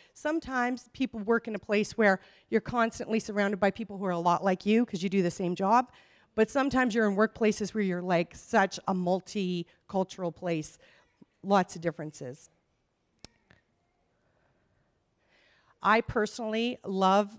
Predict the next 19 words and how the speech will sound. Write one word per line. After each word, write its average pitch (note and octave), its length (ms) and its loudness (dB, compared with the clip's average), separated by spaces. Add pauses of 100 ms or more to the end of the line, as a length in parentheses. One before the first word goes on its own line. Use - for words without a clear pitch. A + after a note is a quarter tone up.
meeting F#3+ 320 -2
new F#3 140 0
people. D4+ 480 -2 (240)
I G3 120 -4
love G3 300 0
meeting G#3 220 -2
people F#3+ 260 -10
one-on-one. D#3+ 640 -6
I'm F#3 120 -8
not F#3+ 200 -2
really F#3 380 -2 (560)
crazy C#4+ 340 0
about G#3+ 220 -4
going G3+ 240 -6
to - 140 -14
places F3+ 400 -4
where F3+ 80 0
there's F3 200 -4
large E3+ 260 -2